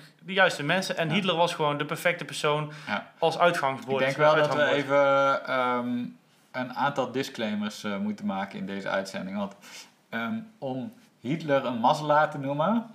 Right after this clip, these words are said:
Speaker 1: <laughs>
Speaker 2: ehm, ik snap wat je zegt, maar
Speaker 1: Ja.
Speaker 2: ik denk dat voor de luisteraars dat we even hier de, de context, want ik ben nou ook geneigd om een aantal slechte grappen te gaan maken over, over Hitler en Joden en dat soort dingen.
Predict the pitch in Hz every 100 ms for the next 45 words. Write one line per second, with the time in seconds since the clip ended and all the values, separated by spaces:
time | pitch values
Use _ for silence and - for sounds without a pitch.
0 | - - - - - 131 131 127 120 117
1 | - - 175 175 - - - 139 143 -
2 | 139 - 120 127 - - 127 131 139 139
3 | 135 131 - - 135 123 139 160 143 131
4 | 123 123 131 135 131 127 127 120 - -
5 | _ 123 127 120 - _ 117 123 147 147
6 | 113 101 113 117 131 131 135 123 123 127
7 | 147 147 - 135 135 - 107 127 - 127
8 | 135 127 - 151 151 - 135 147 - -
9 | 131 131 127 - 120 113 113 113 117 -
10 | - 117 113 113 107 143 143 120 117 -
11 | 107 113 123 127 117 117 110 113 131 -
12 | 127 135